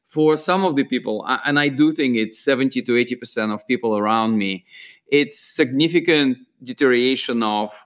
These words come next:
your own health or the health of, uh, the people you love. So that's, that was the case with me. Uh, my father got,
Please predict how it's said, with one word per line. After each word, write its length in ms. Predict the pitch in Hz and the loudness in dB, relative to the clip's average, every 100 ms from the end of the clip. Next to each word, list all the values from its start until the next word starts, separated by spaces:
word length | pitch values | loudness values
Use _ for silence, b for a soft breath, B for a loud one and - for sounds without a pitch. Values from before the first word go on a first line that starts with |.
| _ | _
your 300 | 135 120 123 | 0 2 2
own 180 | 135 | 0
health 420 | 139 170 175 175 - _ _ _ _ _ | 0 0 0 -2 -10 _ _ _ _ _
or 260 | 139 139 135 | 2 2 2
the 120 | 120 | 0
health 360 | 139 131 117 | 0 0 0
of, 300 | - 117 110 - | -2 -2 -2 -4
uh, 380 | 113 110 110 107 | -2 0 0 0
the 80 | 113 | -2
people 320 | 113 123 113 | -2 -2 0
you 140 | 107 104 | 0 0
love. 240 | 98 - - _ B B B - | -2 -6 -16 _ B B B -14
So 340 | - 156 147 | 0 2 4
that's, 400 | 147 160 - - | 2 0 -4 -6
that 120 | 160 156 | -2 0
was 160 | 139 | 0
the 60 | 143 | -4
case 320 | - 135 - | 0 0 -2
with 160 | 123 113 | -6 -2
me. 340 | 123 123 120 | 0 2 0
Uh, 200 | 104 135 | -2 -2
my 340 | 139 139 139 | 0 0 0
father 500 | 135 156 151 156 147 | 0 0 2 2 0
got, 360 | 131 131 123 120 | 0 0 0 0